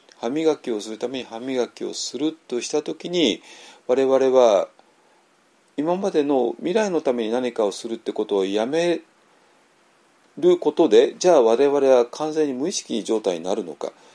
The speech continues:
もう何にもない状態になるのかっていうと違うわけね。その時に我々は完璧に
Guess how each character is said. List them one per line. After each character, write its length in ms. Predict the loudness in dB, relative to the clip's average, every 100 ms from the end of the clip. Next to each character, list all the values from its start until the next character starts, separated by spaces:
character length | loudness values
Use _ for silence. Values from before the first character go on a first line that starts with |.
| _ -4
も 120 | -2
う 20 |
何 220 | 0 -2
に 60 | -4
も 120 | -4
な 160 | -2 -2
い 80 |
状 160 | 0 -2
態 160 | -2 -4
に 60 |
な 100 | -4
る 80 | -6
の 100 | -6
か 120 | -10
っ 40 | -12
て 200 | _ -14
い 80 |
う 120 | -14 -16
と 100 | -20
違 280 | -18 -12 -10 -6
う 80 | -4
わ 100 | -6
け 120 | -8
ね。 100 | -16 -20 _ _ _ _ _ _ _ _ _ _ _ _ _ _
そ 240 | -12 -6 -4
の 120 | -4
時 300 | -8 -14 -4
に 360 | 0 0 -2 -4
我 180 | -4 -2
々 140 | -2 -2
は 420 | -2 2 2 0 -4 _ _ _ _ _ _ _ _ _
完 260 | -14 -12 -8
璧 340 | -8 -10 -12 -12
に 280 | -10 -10